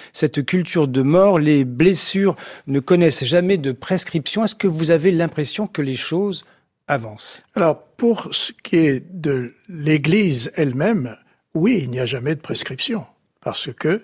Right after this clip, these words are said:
Speaker 2: c'est l'institution par nature. La question qui se pose est de savoir si nous sommes là pour faire le procès de l'Église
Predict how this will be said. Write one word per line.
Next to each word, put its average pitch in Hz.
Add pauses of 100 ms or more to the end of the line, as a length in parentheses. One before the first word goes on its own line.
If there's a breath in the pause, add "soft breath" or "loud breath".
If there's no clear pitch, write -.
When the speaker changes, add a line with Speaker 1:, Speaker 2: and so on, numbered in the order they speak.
(420 soft breath)
Speaker 2:
c'est -
l'institution 165 (260)
par 147
nature. 123 (760 soft breath)
La 170
question 208
qui 180
se -
pose 233
est 156
de 143
savoir 175
si -
nous 143
sommes 147
là 160
pour 143
faire 131
le 113
procès -
de 117
l'Église 139